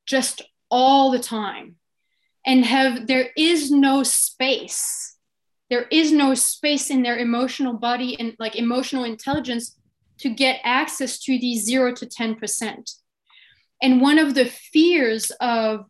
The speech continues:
lowering this numbness bar is that people think they will have more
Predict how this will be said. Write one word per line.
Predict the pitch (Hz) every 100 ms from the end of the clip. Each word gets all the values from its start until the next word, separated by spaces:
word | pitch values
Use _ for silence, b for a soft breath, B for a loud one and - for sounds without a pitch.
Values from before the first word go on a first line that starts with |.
| -
lowering | 233 262 294 320 294 269
this | 247 240
numbness | 247 254 302 311 285 -
bar | 220 196 208 240 b b b b
is | 254 226
that | 262 -
people | - 311 320
think | - 294 269 -
they | 240
will | 254
have | 262 233 226
more | 220 233 247 302 311 214 214